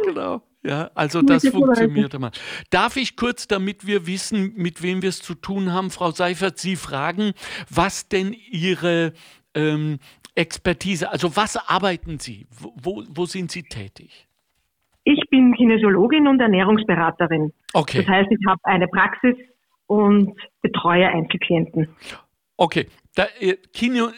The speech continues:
Speaker 1: Ki-, Kinesiologie, das habe ich nie aussprechen können. Da wehrt
Speaker 2: Das ist
Speaker 1: sich
Speaker 2: auch
Speaker 1: was
Speaker 2: schwer.
Speaker 1: gegen, gegen,
Speaker 2: Ja, das
Speaker 1: dagegen.
Speaker 2: ist ein sehr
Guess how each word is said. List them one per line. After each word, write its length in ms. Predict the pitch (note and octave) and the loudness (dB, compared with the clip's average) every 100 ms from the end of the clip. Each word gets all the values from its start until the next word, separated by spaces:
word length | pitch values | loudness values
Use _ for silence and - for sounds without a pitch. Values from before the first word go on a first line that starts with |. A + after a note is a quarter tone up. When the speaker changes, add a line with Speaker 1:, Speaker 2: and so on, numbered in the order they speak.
| A#3+ | -12
Speaker 1:
Ki-, 260 | - A#3 G#3 - B2+ - | -6 -6 -6 -10 -8 -8
Kinesiologie, 1500 | - F#3 F3+ E3+ E3+ F3 D#3+ D#3+ D3+ B2+ A#2+ B2+ D#3 G3+ B3 - _ _ _ | -8 -4 -2 -2 -2 -2 0 0 -4 -6 -10 -6 -4 -2 -2 -4 _ _ _
das 200 | A#2 A#2+ | -12 -10
habe 120 | A#2 | -10
ich 140 | F#2 | -8
nie 320 | A2+ B2+ A3+ F#4+ | -4 0 0 0
aussprechen 640 | - B2 - G#2 G2 B2 | -4 -6 -10 -14 -12 -14
können. 400 | - A2+ G#2 G#2+ _ _ _ _ _ - | -10 -12 -12 -16 _ _ _ _ _ -6
Da 180 | C3+ | 0
wehrt 140 | D3+ A#3+ | 4 6
Speaker 2:
Das 80 | B3+ | 4
ist 80 | F#3 | 2
Speaker 1:
sich 100 | - | 2
Speaker 2:
auch 100 | E3 | 2
Speaker 1:
was 140 | - | 2
Speaker 2:
schwer. 260 | F3+ F#3 F3+ | 2 2 0
Speaker 1:
gegen, 520 | C3 B2 B2+ C3+ B3 - | -2 -6 -6 -6 -8 -10
gegen, 320 | - C#3 B2+ C4+ | -8 -8 0 2
Speaker 2:
Ja, 220 | C#4 D4 | 4 4
das 120 | D4 | 4
Speaker 1:
dagegen. 200 | D4 D4+ | 2 0
Speaker 2:
ist 80 | A3+ | 2
ein 220 | A#3+ A#3+ | 2 2
sehr 300 | C4+ A3+ A3+ | 2 4 4